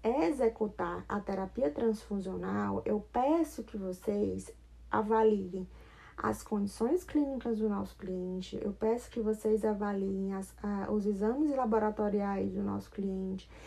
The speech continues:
eu peço que vocês discutam com o médico prescritor as reais indicações desses hemocomponentes, dessa hemotransfusão. Por quê? Porque diante das condições clínicas que o nosso cliente esteja apresentando,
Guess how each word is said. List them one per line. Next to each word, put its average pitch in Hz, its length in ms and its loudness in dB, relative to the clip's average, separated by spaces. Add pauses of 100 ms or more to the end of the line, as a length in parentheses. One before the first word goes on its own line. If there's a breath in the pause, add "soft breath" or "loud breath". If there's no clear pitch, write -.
(220 loud breath)
eu 240 120 0
peço 277 360 4
que 247 80 -6
vocês 233 460 4
discutam 254 1000 4
com 226 300 0
o 214 40 2
médico 208 500 2 (100)
prescritor 220 920 2 (460 loud breath)
as 262 520 4
reais 247 640 4
indicações 214 920 0
desses 196 400 -2
hemocomponentes, 190 920 -2
dessa 202 320 -4
hemotransfusão. 202 1080 0
Por 285 280 0
quê? 180 260 4 (400 loud breath)
Porque 240 220 0
diante 240 600 4
das 226 320 4
condições 233 720 0
clínicas 247 720 0
que - 100 -8
o 226 40 2
nosso 202 280 -2
cliente 190 500 -2
esteja 254 640 2
apresentando, 202 880 0